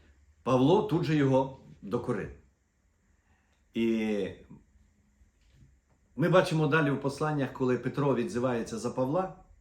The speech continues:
то він з пошаною ставиться до Павла. Він прийняв цей докір. Мудра людина прийняв цей докір.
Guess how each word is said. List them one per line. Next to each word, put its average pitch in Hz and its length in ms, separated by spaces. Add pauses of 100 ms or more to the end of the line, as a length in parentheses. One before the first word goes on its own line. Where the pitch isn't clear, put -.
(280)
то 123 100
він 135 160
з - 80
пошаною 143 560
ставиться 92 440
до 85 140
Павла. 82 340
Він 143 180
прийняв 135 440
цей 95 180
докір. 85 380 (680)
Мудра 120 280
людина 131 420 (520)
прийняв 131 360
цей 87 160
докір. 78 320